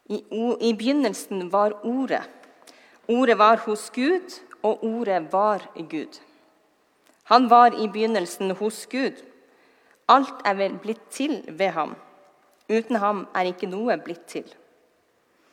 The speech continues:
Det som ble til i ham, var liv, og livet var menneskenes lys.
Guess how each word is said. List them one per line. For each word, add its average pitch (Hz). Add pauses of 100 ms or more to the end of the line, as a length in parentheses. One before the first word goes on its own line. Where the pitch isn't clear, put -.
(240)
Det 226
som 226
ble 220
til 202
i 190
ham, 220 (100)
var 175
liv, 214 (640)
og 208
livet 226
var 202
menneskenes 208 (180)
lys. 262